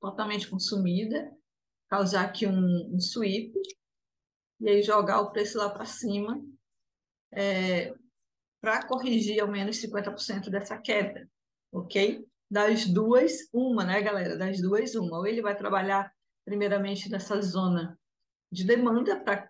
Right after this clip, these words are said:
empurrar o preço lá pra cima, ou já vai abrir com um gap de alta, consumindo a liquidez pra trabalhar cinquenta por cento, né, dessa queda que tivemos na sexta-feira.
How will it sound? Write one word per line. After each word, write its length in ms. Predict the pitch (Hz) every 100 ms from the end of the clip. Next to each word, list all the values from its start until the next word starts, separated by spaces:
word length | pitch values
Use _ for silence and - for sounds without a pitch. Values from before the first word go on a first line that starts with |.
| _
empurrar 480 | 226 226 247 233 220
o 80 | 233
preço 300 | 277 233 247
lá 100 | 233
pra 140 | 285
cima, 520 | 339 - 302 339 427 -
ou 200 | 247 240
já 100 | 339
vai 160 | 285 226
abrir 260 | 202 220
com 100 | 226
um 40 | 208
gap 260 | 214 214
de 140 | 190 220
alta, 420 | 202 202 202 262 - _ _ _
consumindo 400 | 214 214 220 214
a 60 | 214
liquidez 560 | 214 226 233 240 285 -
pra 140 | 311
trabalhar 600 | 320 330 320 226 226 226 - - - _
cinquenta 440 | - 214 185 226 226
por 100 | -
cento, 460 | - 226 226 226
né, 160 | 190 196
dessa 320 | 185 196 220
queda 520 | - 202 196 196 202 - _ -
que 120 | 196
tivemos 1040 | - 202 185 185 185 190 196 226 - - _ _ _
na 280 | 196 190 196
sexta-feira. 1120 | - - 190 185 - 226 - 214 202 180 -